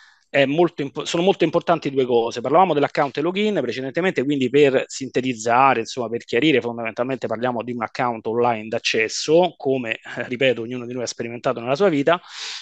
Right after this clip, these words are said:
Qui andiamo leggermente più sul tecnico, parliamo dell'oid. L'oid è in fonda-, fondamentalmente è un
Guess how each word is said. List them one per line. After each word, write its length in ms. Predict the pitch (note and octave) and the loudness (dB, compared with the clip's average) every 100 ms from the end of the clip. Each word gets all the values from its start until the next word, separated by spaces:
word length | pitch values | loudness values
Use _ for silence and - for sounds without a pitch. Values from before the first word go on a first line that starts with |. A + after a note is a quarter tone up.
| - | -2
Qui 180 | C#4 D#4+ | 0 2
andiamo 340 | G#3+ G3 F#3 | 4 6 6
leggermente 500 | F#3 E3 D#3+ C3+ C#3 | 4 2 -2 -4 -6
più 120 | A#2+ | -8
sul 180 | A#2 A#2+ | -6 -6
tecnico, 400 | - G2 B2+ C#3+ | -6 -6 -4 0
parliamo 280 | E3 A#2+ A2 | 0 0 -4
dell'oid. 560 | A2+ G#2 G2 G2+ G2+ B2 | -6 -6 -6 -8 -8 4
L'oid 320 | F#3+ D3 C#3+ | 6 6 6
è 100 | F#3+ | 4
in 100 | E3 | 4
fonda-, 320 | - D3 D3 - | 0 -4 -4 -6
fondamentalmente 800 | - D3+ F3 F3+ G#3 D#3+ D3 C#3 | -4 0 2 2 2 2 2 4
è 160 | D#3+ | 4
un 520 | D3+ D3 C#3+ C#3 C3 | 4 2 -2 -4 -6